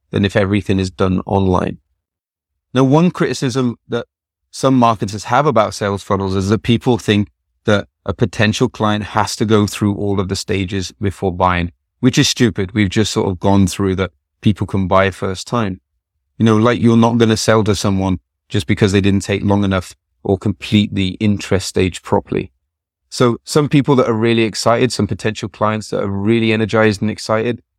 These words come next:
and they want to get going and buy from you the first time they ever see you or your content or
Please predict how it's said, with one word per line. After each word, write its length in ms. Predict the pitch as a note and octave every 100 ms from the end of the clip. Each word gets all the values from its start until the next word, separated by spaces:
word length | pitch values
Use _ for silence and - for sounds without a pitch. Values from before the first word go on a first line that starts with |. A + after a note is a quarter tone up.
| _
and 160 | - G#2
they 100 | A2
want 360 | G2+ A2 A#2 -
to 80 |
get 220 | G#2+ A2 G#2+
going 260 | G#2+ A2
and 180 | G#2 F2+
buy 220 | F#2+ A2
from 240 | G#2 A2 G#2
you 80 |
the 80 | G2+
first 340 | F#2+ G#2+ G#2 -
time 240 | G#2+ G#2
they 120 | G2+
ever 120 | G2
see 240 | G2 - G#2
you 220 | G2+ G#2
or 100 | G2+
your 140 | G2
content 480 | F#2+ - G#2 A2 G#2+
or 280 | G2 F#2+ F#2